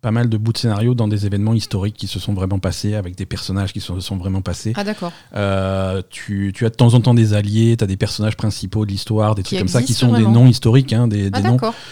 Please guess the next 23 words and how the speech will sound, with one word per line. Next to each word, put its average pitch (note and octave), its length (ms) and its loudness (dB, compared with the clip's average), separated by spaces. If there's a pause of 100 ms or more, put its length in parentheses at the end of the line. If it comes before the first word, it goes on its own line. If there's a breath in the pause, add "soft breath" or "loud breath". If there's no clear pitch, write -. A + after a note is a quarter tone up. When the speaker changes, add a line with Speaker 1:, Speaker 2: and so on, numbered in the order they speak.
(260 loud breath)
Speaker 1:
que, G2+ 300 -2
qui, G2 500 -4
qui, - 240 -12
qui - 140 -4
ont G#2+ 60 0
fait B2+ 120 2
partie B2+ 360 0
de B2+ 60 -4
ces A2 140 -2
légendes-là. G#2 640 4
Euh, G#2 160 2
Speaker 2:
Mhm. F#2 60 0
Speaker 1:
alors, F#2 260 -4
euh, F2+ 220 -6 (1600)
donc G2 160 0
c'est, G2+ 240 0
c'est, F#2+ 200 -2
c'est - 120 -2
assez G#2+ 160 0
intéressant, A2 380 0
mais C3+ 120 6
avec, B2+ 360 4
com-, - 180 -4